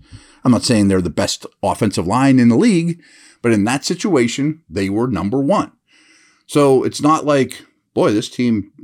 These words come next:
you know, doesn't have players or shouldn't be able to keep this going on. Still, they're not going to convert third downs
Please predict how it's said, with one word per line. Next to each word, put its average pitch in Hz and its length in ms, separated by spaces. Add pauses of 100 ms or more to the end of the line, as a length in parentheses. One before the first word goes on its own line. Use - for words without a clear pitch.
(180)
you 101 80
know, 87 140 (240)
doesn't 147 340
have 123 360 (120)
players 120 500
or 90 80
shouldn't 127 320
be 107 140
able 98 160
to 95 40
keep - 300
this - 300 (180)
going 95 300
on. 73 260 (760)
Still, - 500 (1160)
they're 160 220
not 175 240
going 143 300
to - 120
convert 117 440
third 107 280
downs 95 560